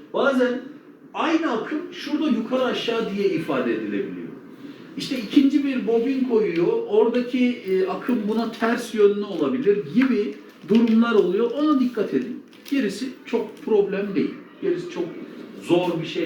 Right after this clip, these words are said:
değil. Burada da aynı şekilde epsilon indüksiyonun sevgili arkadaşlar yine mıknatısın hızına, yine mıknatısın kutup şiddetine, yine,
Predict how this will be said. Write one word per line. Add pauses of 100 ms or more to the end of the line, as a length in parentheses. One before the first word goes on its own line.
değil. (520)
Burada
da
aynı
şekilde (440)
epsilon
indüksiyonun (320)
sevgili
arkadaşlar (420)
yine (160)
mıknatısın
hızına, (800)
yine (300)
mıknatısın (140)
kutup
şiddetine, (760)
yine,